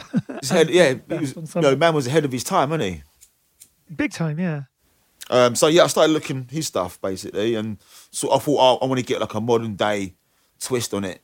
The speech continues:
Speaker 2: so I, like, do it in my style." So yeah, I was, I sort of started doing the demons. So the, the demons you see now, they, you know, ten years ago they were slightly different. They were slightly more figurative. They look, they look more, they, you know, they, they look more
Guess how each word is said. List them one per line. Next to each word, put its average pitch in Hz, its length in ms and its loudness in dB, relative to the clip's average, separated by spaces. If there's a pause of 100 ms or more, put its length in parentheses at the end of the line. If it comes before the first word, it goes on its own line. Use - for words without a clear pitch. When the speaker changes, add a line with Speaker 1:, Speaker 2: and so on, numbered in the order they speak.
(100)
Speaker 2:
so - 180 -4
I, 95 100 0 (100)
like, 95 320 -4
do 120 120 -6
it 104 60 -2
in 98 60 -8
my 104 220 -4
style." 95 300 -2
So 107 120 -6
yeah, 117 220 2
I - 20 0
was, 101 180 -6 (440)
I - 100 -18
sort 87 240 -4
of - 20 -14
started 80 280 -4
doing 107 160 -6
the 92 60 -8
demons. 104 640 -8 (360)
So 107 220 -2
the, 104 140 -10 (120)
the 113 100 -10
demons 113 840 -4
you 107 140 -8
see 110 260 -2
now, 107 420 2 (140)
they, 127 220 4
you 123 160 -4
know, 107 160 -2
ten 139 280 -2
years 135 220 0
ago 107 160 0
they 104 120 -2
were 107 80 -4
slightly 113 380 0
different. 110 440 -6
They 107 60 -4
were 107 60 -4
slightly 117 480 0
more 110 300 -4 (580)
figurative. 95 800 -4 (340)
They 104 120 0
look, 131 220 -4
they 113 120 0
look 131 220 -2
more, 113 380 -2
they, 110 240 -6
you 113 180 -8
know, 107 120 0
they, 101 400 -8
they 110 140 -2
look 127 160 -4
more 110 340 -4